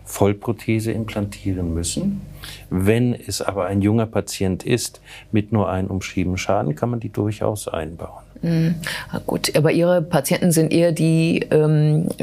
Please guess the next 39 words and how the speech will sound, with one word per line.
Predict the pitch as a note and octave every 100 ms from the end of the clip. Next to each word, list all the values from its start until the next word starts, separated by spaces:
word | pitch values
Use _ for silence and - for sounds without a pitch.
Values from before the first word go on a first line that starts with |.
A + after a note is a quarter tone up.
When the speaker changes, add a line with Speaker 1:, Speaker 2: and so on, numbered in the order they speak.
| D3+
Speaker 2:
die | D3+ -
einen | D#3+ D3+
Rundum-Service | D3 D3 - F#3 G3 F#3+ F#3+ G3 - - -
haben | - - - D#3+ G3 F#3+ G3+ G3 -
sollten, | F#3+ F3 G3+ G3+ A3 - - - - -
äh, | F3+ F#3 F#3
von | F#3+ F#3
dem, | F#3 F#3
von | F3 G3
dem | G3 G3
Sie | F3+
auch | C3+ F#3+
sagen, | F#3 F#3 F#3 F3+
d-, | -
äh, | F3 E3+
dass | E3+ F3
das | F3 D#3+
einfach | D#3+ F3+
besser | F3+ E3+ F3
sitzt | A3+ B3
nachher. | D3 C#3+ D3+ -
Und | D#3
das | E3+
Sitzen | F#3+ F#3+ F3+
Speaker 1:
Ja. | F3+
Speaker 2:
hat | F3+
ja | F#3+
auch | F3+
was | F3+
mit | E3+ D#3+
Haltbarkeit | F#3 - D#3 D3+ D3+
dann | D3+
zu | -
tun, | D#3 E3 E3
nehme | D3+ D3+
ich | -
Speaker 1:
Ja. |
Speaker 2:
mal | G#2 -
an. | A3